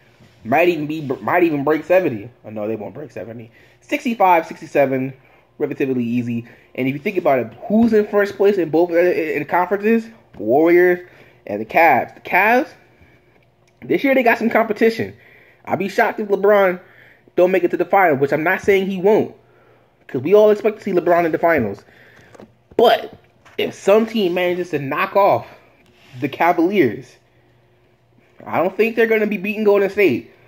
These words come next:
because you got K D, got Steph, got Klay, got Draymond. And speaking of Draymond, I know he's trying to become the Defensive Player of the Year, but Draymond, shoot the darn ball. You can shoot more, you can get more than fifteen points. How do I know this?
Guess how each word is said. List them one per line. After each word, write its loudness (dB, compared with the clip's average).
because 0
you -20
got -2
K -12
D, -2
got -6
Steph, 0
got 0
Klay, 2
got -2
Draymond. 0
And -2
speaking -4
of 0
Draymond, 0
I -2
know 0
he's 2
trying 0
to -6
become -2
the -8
Defensive -2
Player 2
of 0
the 0
Year, 0
but 2
Draymond, 2
shoot 2
the 2
darn 2
ball. 4
You -6
can -6
shoot 4
more, 2
you -10
can -6
get -4
more 0
than 2
fifteen -2
points. 0
How 2
do 2
I 2
know 4
this? -2